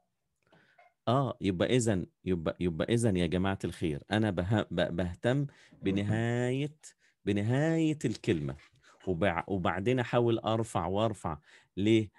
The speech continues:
خط الركعة محتاج نشغل ذهننا زي أي خط، بنشغل ذهننا شوية، أظبط الكلمة. طالما ما فيش نموذج قدامي، لكن قدامك نموذج أهو، حاول تقل-، تتقيد بهذا النموذج وتقلده.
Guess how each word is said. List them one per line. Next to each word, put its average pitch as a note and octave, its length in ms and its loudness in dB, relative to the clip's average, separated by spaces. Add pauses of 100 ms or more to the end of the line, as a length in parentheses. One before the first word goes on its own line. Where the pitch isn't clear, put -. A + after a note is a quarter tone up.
(140)
خط D3+ 340 -2
الركعة C3+ 320 0
محتاج G#2 440 -2
نشغل F2+ 580 -2 (200)
ذهننا F2 520 0
زي E2+ 300 2
أي F2 200 0
خط، - 380 -6 (240)
بنشغل F2+ 480 0
ذهننا F#2 300 2
شوية، B2 340 2
أظبط F#2 440 -2
الكلمة. A2 400 -2 (100)
طالما F#2+ 260 2
ما F#2 100 2
فيش A2+ 260 0
نموذج G#2+ 340 2
قدامي، A#2+ 360 -2 (240)
لكن G2+ 220 -2
قدامك A#2 360 0
نموذج A2 360 0
أهو، C3+ 200 0
حاول G2+ 320 -2
تقل-، G2 360 -4
تتقيد G2+ 600 -2
بهذا F#2 280 -4
النموذج F#2 400 -4
وتقلده. E2 600 -2